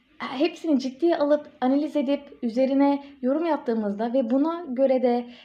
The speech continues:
e, tedbir aldığımızda biz ne, ne demiş oluyoruz zihnimize? "Hmm, senin bana önerdiğin her şey doğru, riskli ve bak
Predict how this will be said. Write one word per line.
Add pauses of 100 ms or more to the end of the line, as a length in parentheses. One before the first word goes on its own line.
(140)
e,
tedbir
aldığımızda
biz
ne,
ne
demiş
oluyoruz
zihnimize? (160)
"Hmm,
senin
bana
önerdiğin
her
şey
doğru, (200)
riskli
ve
bak